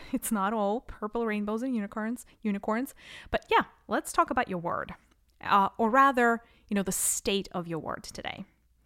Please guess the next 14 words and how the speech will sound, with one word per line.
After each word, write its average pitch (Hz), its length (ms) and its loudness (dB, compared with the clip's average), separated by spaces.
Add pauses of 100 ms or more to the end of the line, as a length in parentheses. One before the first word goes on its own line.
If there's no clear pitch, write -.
(1900)
As 196 180 4
I'm 427 140 0
doing 302 180 0
the 254 80 -2
quick - 240 -2
scan 180 600 -4 (540)
of 185 560 4 (760)
your 226 120 2
collective 240 460 -2
relationship 202 800 -4 (100)
with 202 140 -4
the - 80 -2
concept - 800 -4 (560)
of 180 440 4